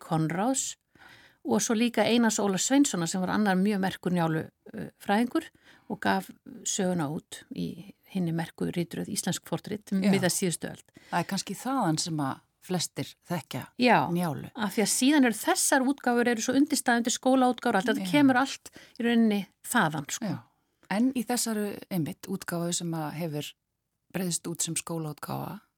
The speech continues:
Speaker 2: vantar ýmislegt. Til dæmis, eh, fullt af kvæðum.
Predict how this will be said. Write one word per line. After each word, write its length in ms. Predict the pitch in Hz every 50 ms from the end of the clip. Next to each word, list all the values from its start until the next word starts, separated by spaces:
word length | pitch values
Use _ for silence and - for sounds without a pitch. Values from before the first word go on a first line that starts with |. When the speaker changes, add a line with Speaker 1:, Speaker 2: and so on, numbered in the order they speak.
| _ _ _ _ _ _ - _ -
Speaker 2:
vantar 340 | 196 - - - - 214
ýmislegt. 640 | 180 160 160 - 262 277 196 - - - _ _ - - _ _ - - - - - - _ -
Til 240 | - 233 311 349 - -
dæmis, 540 | 208 214 220 214 190 180 - - - - - _ _ -
eh, 440 | 165 165 151 139 139 139 139 135 - _ _ _ _ _ _ _ _ _ _ _ _ _ _ -
fullt 160 | 277 269 -
af 60 | -
kvæðum. 300 | - 202 254 370 285 -